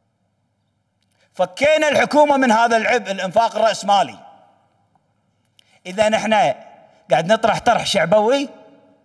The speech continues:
قاعد نطرح طرح في صرف غير مسؤول، ولا قاعد نتعامل بسياسة رجالات دولة؟ لما نحط قانون المدن الإسكانية،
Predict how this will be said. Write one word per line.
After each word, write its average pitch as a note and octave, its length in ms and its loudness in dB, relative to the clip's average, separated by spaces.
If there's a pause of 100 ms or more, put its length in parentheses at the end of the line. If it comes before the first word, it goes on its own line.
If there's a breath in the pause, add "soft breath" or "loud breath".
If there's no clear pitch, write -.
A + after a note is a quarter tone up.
(1080 soft breath)
قاعد G3 180 0
نطرح A#3 380 0
طرح B3 440 0 (500 soft breath)
في G#3+ 180 -4
صرف B3 540 0 (1040)
غير A3+ 240 0
مسؤول، C4 600 0 (1400)
ولا F4 220 2
قاعد D#4 260 -2
نتعامل C#4+ 500 0
بسياسة B3+ 500 -2
رجالات A#3+ 400 0
دولة؟ C4 380 0 (180 loud breath)
لما C#4+ 280 2
نحط C4+ 200 0 (920)
قانون A#3 320 0
المدن A#3+ 280 -4
الإسكانية، A3+ 880 -4